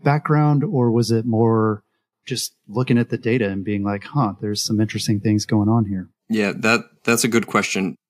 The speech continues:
Speaker 2: There was, like, I know back in the day, there was some exploration into breaking data.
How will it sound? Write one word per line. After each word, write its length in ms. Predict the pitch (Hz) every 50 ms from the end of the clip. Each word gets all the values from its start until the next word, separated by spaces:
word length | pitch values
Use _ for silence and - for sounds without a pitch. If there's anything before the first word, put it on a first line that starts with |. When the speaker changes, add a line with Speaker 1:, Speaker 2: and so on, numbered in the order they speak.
| -
Speaker 2:
There 180 | - 127 156 202
was, 280 | 254 311 349 370 339 339
like, 540 | 320 302 277 - - - - - - - _ _ _ _ _ _ _ _ _ -
I 100 | - 131 143
know 200 | 175 208 254 247
back 320 | - 147 156 165 175 -
in 120 | 185 180 170
the 80 | 147 117
day, 680 | - - - 90 92 92 98 98 90 85 90 90 92 _
there 120 | - 98 92
was 520 | 95 98 98 90 - - - - - - - - _ _ _
some 240 | - - - 110 107 -
exploration 680 | 110 110 - - - 104 101 95 92 90 95 - - 95
into 160 | 87 85 85
breaking 440 | 82 - 82 78 76 - 73 80 90
data. 340 | 78 - - - - -